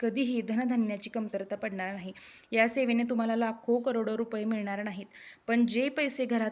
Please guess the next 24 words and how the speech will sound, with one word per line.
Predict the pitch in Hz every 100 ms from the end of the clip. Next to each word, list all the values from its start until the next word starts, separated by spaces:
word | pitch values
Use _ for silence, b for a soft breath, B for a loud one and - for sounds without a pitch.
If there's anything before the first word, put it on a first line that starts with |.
| -
येतील | 226 226 208
ते | 233
पैसे | 233 226 226 208 247 - B B B
आपल्या | 220 220
घरात | 214 233 220 -
टिकून | 247 277 285
राहाव्यात, | 247 208 190 190 - -
कारण | 226 220 226
माता | 220 220
लक्ष्मी | 226 240 240 226
अतिशय | - - - 240 240 285
चंचल | 302 269 220 202
आहे, | 196 175 247 B B B -
तर | 214
ती | 233
टिकून | 240 247 247 247 262
राहावेत | 294 262 226 233
पैसे | 214 196 208
यासाठी | 202 226 240 247 -
तुम्हाला | 233 233 208
ही | 202
सेवा | 196 220 196
करायची | 190 190 190 -
आहे. | 190 220